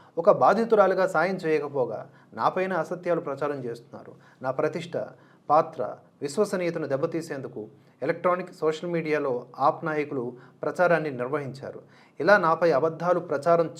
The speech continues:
చేయటం వల్ల నాకు అనేక సార్లు అత్యాచారం, హత్య బెదిరింపులు వచ్చాయని" ఆమె తన లేఖలో పేర్కొన్నారు.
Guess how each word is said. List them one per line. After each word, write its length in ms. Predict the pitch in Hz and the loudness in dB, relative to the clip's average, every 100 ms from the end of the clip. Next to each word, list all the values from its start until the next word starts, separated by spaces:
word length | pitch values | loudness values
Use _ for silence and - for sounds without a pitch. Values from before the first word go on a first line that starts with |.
| 156 | -2
చేయటం 260 | 160 165 | 0 0
వల్ల 300 | 139 110 110 - _ _ 131 | -4 -6 -8 -12 _ _ -4
నాకు 200 | 143 147 | -2 0
అనేక 280 | 180 190 | 0 0
సార్లు 460 | 170 170 180 147 131 - | 0 2 2 0 -4 -6
అత్యాచారం, 580 | 139 190 185 170 165 170 | -4 0 0 2 0 0
హత్య 300 | 156 139 170 | -6 -2 0
బెదిరింపులు 440 | 139 147 165 151 | 0 -2 -4 -4
వచ్చాయని" 600 | 123 127 - 139 127 117 - - _ | -4 -6 -6 -6 -6 -10 -14 -20 _
ఆమె 180 | 120 147 | -4 -2
తన 160 | 135 127 | -4 -2
లేఖలో 380 | 117 135 151 135 | -2 -2 -2 -2
పేర్కొన్నారు. 840 | 123 120 135 135 170 - - _ | -4 -6 -4 -4 -4 -10 -20 _